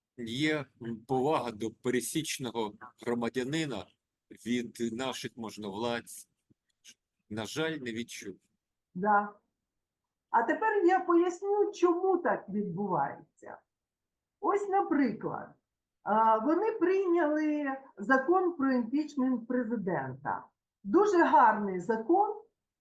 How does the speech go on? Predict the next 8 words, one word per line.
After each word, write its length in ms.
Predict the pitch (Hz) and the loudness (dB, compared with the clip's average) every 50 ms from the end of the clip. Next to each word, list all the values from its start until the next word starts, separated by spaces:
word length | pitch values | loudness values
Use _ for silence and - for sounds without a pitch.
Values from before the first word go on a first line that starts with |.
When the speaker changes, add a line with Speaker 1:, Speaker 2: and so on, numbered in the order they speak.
| _ _ _ _ - | _ _ _ _ -2
Speaker 2:
І, 440 | 269 277 311 311 311 311 311 294 294 277 | 0 2 2 2 2 2 0 0 2 2
е, 260 | 262 262 254 247 233 | 4 4 4 4 4
до 160 | 208 269 320 | 4 2 2
речі, 420 | 370 415 403 415 - - 294 277 | 2 2 0 -2 -2 -2 0 0
я 200 | 277 311 320 254 | 2 2 2 2
заздрю 840 | 247 302 285 214 180 165 - 170 185 175 190 180 175 175 175 170 160 - | 4 4 6 6 4 0 -4 -8 -8 -4 -2 -2 -2 0 0 -2 -2 -2
президенту 720 | 247 247 247 226 240 262 226 262 269 233 208 208 - 226 214 | -2 -2 -2 -2 -4 -6 -4 -2 -2 -2 -2 -2 -2 -2 -2
України, 840 | 214 202 - 254 233 254 294 330 381 403 339 277 214 170 123 - | -2 -2 0 2 2 2 4 2 2 2 2 0 0 -2 -4 -6